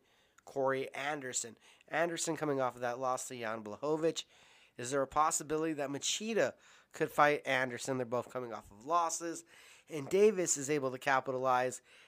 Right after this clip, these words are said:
and take this and f-, use the momentum to put himself into a fight with Nemkov. Davis remembers that he was having a good third round against Nemkov, even though the first two rounds were not great, in my opinion,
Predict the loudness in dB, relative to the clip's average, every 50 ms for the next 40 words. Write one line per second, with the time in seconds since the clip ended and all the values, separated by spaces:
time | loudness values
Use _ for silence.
0 | _ -10 -10 -8 -6 -4 -4 -4 -4 -6 -6 -4 -2 -2 -2 -2 -4 -2 -4 -6
1 | -6 -8 -16 _ _ _ -10 -6 -4 -4 -4 -2 -4 -2 -2 -2 -2 -2 -4 -4
2 | -4 -4 -4 -4 -4 -4 -8 -18 -20 -20 -20 _ _ -12 -10 -4 -2 0 0 0
3 | 0 0 4 4 4 4 2 0 0 0 0 0 -2 0 0 2 2 2 0 -4
4 | -6 -6 -6 -6 -6 -6 0 2 4 4 2 2 2 4 6 6 4 4 0 _
5 | _ _ -20 _ _ _ _ _ _ _ _ _ _ _ _ _ _ _ -2 0
6 | 0 2 2 2 0 0 0 0 0 0 4 6 8 8 8 6 4 4 2 -2
7 | -2 0 2 2 2 2 -2 -6 -14 _ _ _ _ -18 -12 -8 -6 -4 -4 -2
8 | -2 -2 0 2 2 4 4 4 2 4 4 4 4 6 6 6 6 6 6 6
9 | 8 8 8 8 6 4 4 2 2 2 0 0 0 0 0 0 2 2 2 2
10 | 2 0 -4 -2 0 0 2 2 2 2 0 -2 -2 -2 -2 0 0 -2 0 4
11 | 6 6 6 6 4 0 0 0 2 2 2 0 0 -2 -2 0 0 0 0 -2
12 | -2 -4 -4 -6 -8 -10 -10 -8 -6 -6 -2 -2 -2 -2 -4